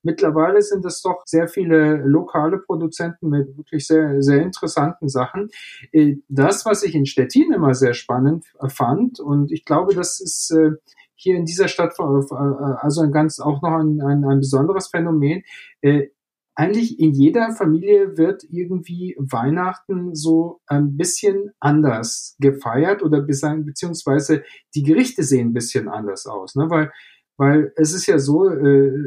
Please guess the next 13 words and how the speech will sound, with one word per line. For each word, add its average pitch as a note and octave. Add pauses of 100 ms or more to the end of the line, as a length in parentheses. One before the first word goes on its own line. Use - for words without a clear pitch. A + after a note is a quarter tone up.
(300)
also C#3+
hier F3
kommen E3+
eben D#3
die, D3
seit C#3
die C#3+
Traditionen F3+ (300)
sind E3
sozusagen D#3+
mit D#3+
den D3+
Leuten D#3+